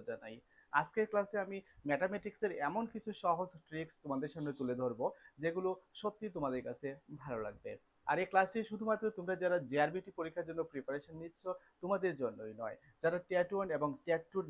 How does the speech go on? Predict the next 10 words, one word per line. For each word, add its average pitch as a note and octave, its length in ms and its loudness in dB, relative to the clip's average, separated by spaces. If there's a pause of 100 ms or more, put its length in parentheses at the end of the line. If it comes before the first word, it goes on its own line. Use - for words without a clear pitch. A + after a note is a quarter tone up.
ম্যাথামেটিক্স D#3 540 -4 (160)
নিয়ে D#3 200 -4
স্টাডি A#2+ 340 -2
করছো, A2+ 340 -6 (440)
যারা F3 120 6 (120)
এসএসসি F#3+ 320 -4 (100)
পরীক্ষা D3 360 0
দেবে, D3+ 200 4 (340)
যারা D#3+ 120 8 (100)
ব্যাংকিং D3+ 320 2